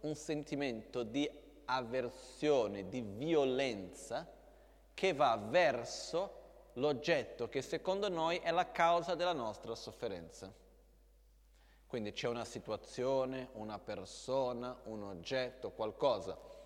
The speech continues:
che per qualunque ragione che possa essere ci fa soffrire.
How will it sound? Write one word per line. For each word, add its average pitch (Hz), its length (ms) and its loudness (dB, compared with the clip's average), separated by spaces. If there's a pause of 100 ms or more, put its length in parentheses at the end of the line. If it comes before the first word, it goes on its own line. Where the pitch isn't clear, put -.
(840)
che 151 140 -2
per 160 240 0
qualunque 208 480 4
ragione 170 340 2
che 147 140 -2
possa 151 340 2
essere 175 380 0
ci - 140 -8
fa - 200 -2
soffrire. 98 720 -6